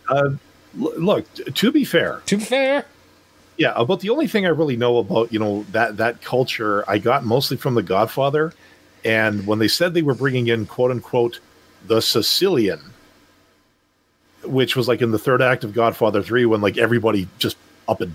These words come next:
Speaker 1: died. Um, I, I figured that there must be, you know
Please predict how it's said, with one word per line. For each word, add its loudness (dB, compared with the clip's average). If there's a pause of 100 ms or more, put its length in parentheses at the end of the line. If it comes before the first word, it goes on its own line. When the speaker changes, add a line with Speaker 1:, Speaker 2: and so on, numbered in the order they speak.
Speaker 1:
died. 2 (320)
Um, 2 (1160)
I, -6
I 2
figured -2
that 0
there 2
must 0
be, 2
you 2
know 0